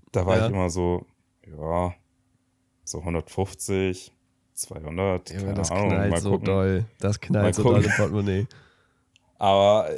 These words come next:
Speaker 1: ich, ich kann das nicht bringen. Das ist, das, ich find das so, ich find das so schwachsinnig. Also muss ich halt ehrlicherweise sagen,
Speaker 2: Ja.
Speaker 1: das ist mir viel zu viel, was ich ausgeben müsste, um dann, ähm,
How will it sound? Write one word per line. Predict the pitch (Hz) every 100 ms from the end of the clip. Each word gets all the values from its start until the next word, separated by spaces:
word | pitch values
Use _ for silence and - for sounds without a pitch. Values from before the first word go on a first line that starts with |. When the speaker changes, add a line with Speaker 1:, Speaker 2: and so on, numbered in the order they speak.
| -
Speaker 1:
ich, | 92
ich | 101 87 -
kann | 92
das | 87 90
nicht | 82 -
bringen. | 82 87 80 82
Das | - 85 -
ist, | 82 - - _
das, | - 87 - - -
ich | 76 -
find | 92 90
das | 87
so, | - 87
ich | 85 -
find | 82
das | 80
so | -
schwachsinnig. | - 95 92 - 80 80 - - - -
Also | - 85
muss | 85 82
ich | 85
halt | 57
ehrlicherweise | 82 85 82 82 82
sagen, | 82 95 92 85 - _
Speaker 2:
Ja. | - 98
Speaker 1:
das | 101
ist | 104 113
mir | 98 92 85 - -
viel | 113 127 139
zu | - 104
viel, | - - 113 120 113 117 139 _ _ _ -
was | 85
ich | 90 -
ausgeben | 92 107 - - 87 87
müsste, | 87 85 - 95 98 98 -
um | 90 87 87 87 90 87 87 -
dann, | 85 87 87 90 87
ähm, | 82 82 82 85